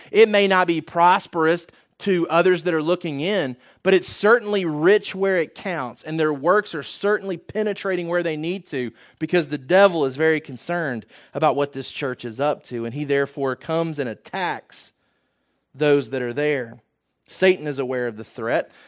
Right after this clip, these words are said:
Number four, Jesus is aware of the coming persecution, but he plans to use it rather than prevent it.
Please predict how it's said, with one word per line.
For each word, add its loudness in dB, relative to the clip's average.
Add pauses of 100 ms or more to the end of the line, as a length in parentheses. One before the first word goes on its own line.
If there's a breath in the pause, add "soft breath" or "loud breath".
(100)
Number -2
four, 4 (260 loud breath)
Jesus 0
is -2
aware 2
of -6
the -6
coming -4
persecution, -6 (880)
but 2
he -2
plans -2
to -6
use -6
it -6 (420)
rather -2
than -6
prevent -10
it. -20